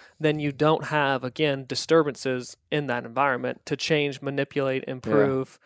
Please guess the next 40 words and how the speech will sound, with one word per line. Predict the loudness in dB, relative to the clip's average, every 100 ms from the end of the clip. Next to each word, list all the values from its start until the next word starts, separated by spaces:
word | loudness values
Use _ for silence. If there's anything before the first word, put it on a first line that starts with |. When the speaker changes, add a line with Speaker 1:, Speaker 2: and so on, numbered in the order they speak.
| _ -2
Speaker 1:
Therefore, | -2 0 -2
the | 2
wildlife | 4 4 4 2 0 -2
will | -2
benefit | -2 -4 -6 -6
from | -2 -2 -4
it. | -4
So | 0 0 -2 -18 -16
status | -2 4 4 4
quo | 4 4
is, | 6
like, | 2 0 -2 -16 _ _ _ _
bad | 0 2 2 -2 -10 -8 -4
<laughs> | -2 0 2
from | 2 4
where | 2 4
we | 2
come | 2 0 -2
from. | -2 -2 -2 -4 -10 -18 -18
It's | -6
like | -4 -4 -2 2
every | 4 4 2
region, | 4 2 2 -2 2
there, | 2
there's, | 4 2 2 -6 -20 -20 _ _ _ _ _ -8
there's | -6 -4
not | 2 6 6 2 _ -8
a | -8
place | 2 4 4 2
I, | 0 0
I |
can, | -2 -2 -6
like, | -6 -8 _ _ -20 -20 0
that | 4 6
we've | 6
been | 6 4
to | 2 -2
that | -2
I'm | -4
like, | -6